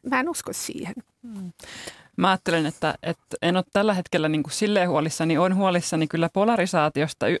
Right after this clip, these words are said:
Speaker 2: lähtökohtaisesti, mutta jotenkin tämmöisestä militarismin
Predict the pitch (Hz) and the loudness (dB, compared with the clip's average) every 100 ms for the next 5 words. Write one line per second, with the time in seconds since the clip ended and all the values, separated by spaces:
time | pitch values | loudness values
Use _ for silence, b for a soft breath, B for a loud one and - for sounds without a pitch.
0 | - 196 - 202 165 - 165 151 156 156 | 0 -2 -2 -4 -4 -4 -4 -2 0 0
1 | 156 151 156 160 165 151 160 165 - 180 | 0 -2 0 0 0 0 0 0 -2 0
2 | 180 165 156 151 160 151 | 2 2 0 0 0 -2